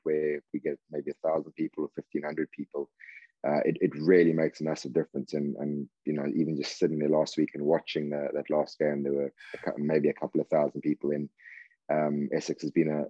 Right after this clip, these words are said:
a real great place to play cricket. We, we appreciate the support. We always have appreciated the support. Um, and for me to, to spend eighteen years, uh, plying my craft there is,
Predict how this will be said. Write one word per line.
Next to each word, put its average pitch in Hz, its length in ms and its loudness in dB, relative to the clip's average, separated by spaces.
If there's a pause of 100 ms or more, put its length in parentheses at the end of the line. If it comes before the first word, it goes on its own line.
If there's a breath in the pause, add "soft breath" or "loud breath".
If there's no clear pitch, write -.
(120)
a - 20 0
real 76 460 4
great 73 340 0
place 78 220 -4
to - 220 -20
play 76 120 0
cricket. 73 400 -4 (160)
We, 76 140 2 (180)
we 80 100 6
appreciate 80 480 2
the 71 60 -10
support. - 460 -2
We 78 60 2
always 80 180 4
have 80 240 2
appreciated 76 500 -2
the 73 80 -10
support. - 400 -2 (640 loud breath)
Um, 73 560 0
and 73 300 -2 (200)
for 85 80 0
me 85 160 6
to, 80 340 2
to 71 80 -10
spend 76 300 -2
eighteen 76 360 0
years, 76 500 0
uh, 71 280 -4 (160)
plying 76 260 0
my 73 160 -2
craft 73 380 0
there 73 180 0
is, 69 460 -8